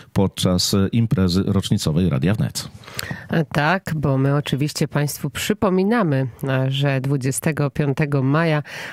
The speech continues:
Speaker 2: Radio Wnet obchodzi swoje czternaste urodziny, więc zapraszamy serdecznie do naszej siedziby tutaj przy krakowskim przedmieściu, ale także, a może i przede wszystkim do słuchania Radia Wnet. Tak więc czekamy również na Studio Londyn.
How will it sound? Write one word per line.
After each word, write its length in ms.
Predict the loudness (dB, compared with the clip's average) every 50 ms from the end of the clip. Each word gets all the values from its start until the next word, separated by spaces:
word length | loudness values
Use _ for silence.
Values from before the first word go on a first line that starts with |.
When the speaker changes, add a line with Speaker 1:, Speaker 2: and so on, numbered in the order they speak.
| -6 -2
Speaker 2:
Radio 420 | 0 2 2 2 2 2 0 2
Wnet 320 | 2 0 0 0 0 -2 -4
obchodzi 420 | -4 -2 -2 -2 0 0 0 -2
swoje 440 | -4 -6 -4 -2 0 2 2 0 -2
czternaste 960 | -4 -8 -6 -4 -2 -2 0 0 2 0 0 -2 -4 -4 -2 -2 -2 0 0
urodziny, 720 | -2 0 0 0 0 0 0 0 0 2 2 0 0 0 0
więc 380 | 0 0 0 0 -2 -2 -2 -2
zapraszamy 580 | -2 -2 -2 -2 -4 -2 -2 0 0 0 -2
serdecznie 580 | -2 -2 -2 -2 -2 -2 -2 -2 -2 -2 0 0
do 100 | 0 0
naszej 300 | 0 0 0 -2 -2 -2
siedziby 440 | -2 -4 -2 -2 -2 0 0 -2 -2
tutaj 280 | -2 -2 -2 -2 -2
przy 160 | -2 -4 -4
krakowskim 520 | -2 -2 -2 -2 -2 -4 -4 -4 -4 -6 -4
przedmieściu, 540 | -4 -4 -2 0 0 0 0 0 -2 -4 -4 -4 -6 -8 -8 -8 -10 -10 -4
ale 240 | -2 0 0 0 0
także, 440 | 0 0 0 0 0 0 0 0 0 -4 -10 -18 -20 -6 -4
a 80 | 0 0
może 260 | 2 2 2 2 0
i 60 | 0
przede 360 | -2 0 0 0 0 0 -2
wszystkim 460 | -2 -2 -4 -4 -4 -2 -2 -2 0
do 120 | 0 0 -2
słuchania 600 | -2 -2 -2 0 0 0 2 2 0 0 -2 -2 -4 -2
Radia 460 | 0 0 2 2 0 0 0 0 0
Wnet. 340 | 0 0 0 0 -2 -2 -4
Tak 220 | -4 -2 0 0
więc 200 | -2 -2 -2 -2
czekamy 440 | -4 -4 -2 0 0 2 2 2 2
również 380 | 2 2 0 0 0 -2 -2 0
na 160 | 0 0 -2
Studio 460 | -2 -2 -2 0 0 2 2 2 2
Londyn. 400 | 2 2 2 2 2 0 0